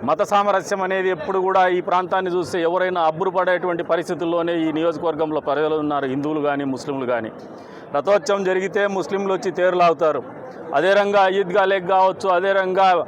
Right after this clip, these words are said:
రంజాన్ రోజున కావచ్చు, ముస్లిం సోదరులందరూ కూడా మీ ఇళ్లలో నుంచి పంపించేటువంటి ఆహారాన్ని భుజించేటువంటి సంస్కృతి కానీ, సాంప్రదాయం కానీ ఈ నియోజకవర్గంలో ఉంది. ఇటువంటి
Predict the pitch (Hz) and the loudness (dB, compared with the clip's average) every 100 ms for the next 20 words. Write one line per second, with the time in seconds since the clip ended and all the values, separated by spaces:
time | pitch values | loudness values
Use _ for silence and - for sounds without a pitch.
0 | - - 156 170 202 208 196 190 196 185 | -6 -6 -2 2 2 2 2 0 2 2
1 | 185 185 175 175 180 196 185 185 180 180 | 2 0 -4 -2 -4 -4 -2 0 0 0
2 | 175 175 180 175 165 165 170 180 180 170 | 0 0 2 2 0 0 2 2 0 -2
3 | 170 165 160 156 165 156 151 151 156 165 | -4 -4 -4 -4 -4 -2 0 4 4 4
4 | 165 160 143 151 147 151 147 143 151 143 | 2 -2 -4 -4 -2 -2 -2 -2 -2 -2
5 | 120 - - - 156 - 175 170 170 165 | -4 -12 -10 -2 -2 -2 -4 0 0 0
6 | 170 160 160 165 160 156 147 147 143 135 | 0 -2 -2 0 2 2 0 -2 -2 -2
7 | 147 127 139 131 131 123 107 104 - - | -2 -2 -4 -2 -2 -4 -4 -10 -14 -16
8 | - - - 147 196 202 196 202 180 | -18 -16 -8 -2 2 2 4 2 2